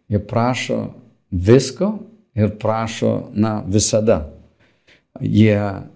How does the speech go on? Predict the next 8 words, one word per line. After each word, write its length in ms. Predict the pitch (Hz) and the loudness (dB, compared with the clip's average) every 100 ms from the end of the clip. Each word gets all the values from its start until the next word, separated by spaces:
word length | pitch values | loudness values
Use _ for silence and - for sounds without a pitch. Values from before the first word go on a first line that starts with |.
| _ - | _ 0
įkyriai 460 | 120 113 226 202 98 | 0 2 4 4 4
prašo. 480 | - 90 80 - - _ _ _ _ _ _ _ _ | 0 -10 -10 -16 -20 _ _ _ _ _ _ _ _
Visa, 320 | 104 165 170 135 | 6 6 6 -4
ko 180 | - | 0
jiem 220 | 131 117 101 | 2 4 2
reikia, 460 | 98 101 127 - - | 2 0 -2 -4 -8
jie 180 | - 107 | -4 -4
turi, 380 | 107 139 131 | -2 -2 0